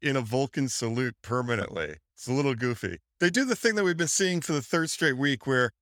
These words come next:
the opponent doesn't actually get to the tag. The Steiners just throw the guy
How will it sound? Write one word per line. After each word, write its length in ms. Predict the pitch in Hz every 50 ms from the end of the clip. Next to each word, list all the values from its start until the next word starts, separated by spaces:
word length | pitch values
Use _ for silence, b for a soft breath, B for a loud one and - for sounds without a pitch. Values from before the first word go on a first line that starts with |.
| _ _ _
the 340 | 131 139 151 156 156 151 131 107 - -
opponent 460 | 156 - - 190 214 233 220 185 160
doesn't 240 | 170 156 - 170 156
actually 280 | 156 147 - 143 120
get 300 | 117 107 98 151 156 - -
to 200 | - 139 139 127
the 260 | 120 127 123 123 117
tag. 520 | - - - 127 117 107 98 95 92 90 95 - _ _ _ -
The 100 | - 131
Steiners 500 | 127 - - - 185 180 180 175 160 -
just 220 | - 151 - - -
throw 340 | - 147 143 156 156 147
the 140 | 135 131 123
guy 320 | 101 117 104 98 95 95